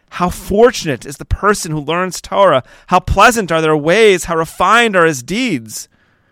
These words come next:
Regarding him, Scripture states, "Vayomer li avdi ata Yisrael asher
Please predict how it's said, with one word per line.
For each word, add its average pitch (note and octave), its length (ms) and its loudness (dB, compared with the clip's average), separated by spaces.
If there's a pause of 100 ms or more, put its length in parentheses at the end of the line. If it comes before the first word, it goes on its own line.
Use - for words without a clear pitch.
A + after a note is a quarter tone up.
(240)
Regarding F3+ 580 4
him, F3+ 300 0
Scripture E3 420 -8
states, - 640 -4 (500)
"Vayomer F#3 600 4
li F3 280 0
avdi F#3 500 2
ata E3 440 -2
Yisrael E3 800 -2
asher E3 380 -6